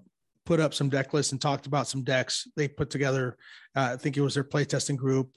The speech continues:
with Matt and other folks that put together, uh, some decks to prime you on Guard Tower and to prime you on Disheveled Shelves. So,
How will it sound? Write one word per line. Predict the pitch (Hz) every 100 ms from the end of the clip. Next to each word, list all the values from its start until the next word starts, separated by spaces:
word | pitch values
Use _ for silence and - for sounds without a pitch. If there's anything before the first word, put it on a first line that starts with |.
| -
with | 127 -
Matt | 127 127 127
and | 123 117 - - - -
other | 127 131
folks | - 135 - - - _ _ _ -
that | 139 -
put | 156
together, | 147 143 131 139 131
uh, | 131 131 131 123 131 - - -
some | - 165 143 135 - _ _ _ _ _ _ _ _ _ - - 147
decks | 135 180 -
to | - 165
prime | - 170 160 160
you | 151 147 147
on | 143 147 143 139 - _ _ _
Guard | 147 156 147
Tower | 151 135 139 135
and | 127
to | -
prime | - 156 156 151
you | 143 139
on | 139
Disheveled | 131 - 135 120 110
Shelves. | 127 127 120 - _ - - - - -
So, | - 120 123 127